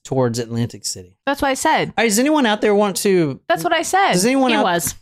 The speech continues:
Speaker 1: does anyone out there want to make, uh, some assumptions of, uh, all right, so we
Speaker 3: Okay,
Speaker 1: got a serial
Speaker 3: all right.
Speaker 1: killer.
Speaker 3: A serial killer who has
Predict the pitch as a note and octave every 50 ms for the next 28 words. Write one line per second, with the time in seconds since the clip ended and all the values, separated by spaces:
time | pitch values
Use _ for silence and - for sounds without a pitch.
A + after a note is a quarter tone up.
0 | _ - E3 E3+ G3 G#3+ G#3+ G#3+ F#3+ F3+ F3+ E3+ F#3+ F3 D#3+ D#3+ D#3+ D3+ - D#3+
1 | D3 C#3+ C3+ - - D3 C#3 C3+ C3 B2+ - C#3+ C3+ B2+ - - - C3+ C3+ C3+
2 | - D3 C#3+ C#3 B2 A#2+ A#2+ A#2 A2 A2 A2+ A2+ A2+ D3+ D#3 D#3 D#3 F#3+ F3+ F#3+
3 | F#3+ G#3+ G#3 G#3 G3+ - - G#3 F#3+ E3+ D#3+ D3 - - D3 A#2+ A2+ G#2+ A2+ B2+
4 | - - - - - D#4 F4 G4 G4 F#4+ - E4+ D4 C#4 C4+ C4 B3 A3+ - _
5 | _ _ - - B3 A3+ G3+ B3 A#3 A3+ A3+ A3+ G3+ - -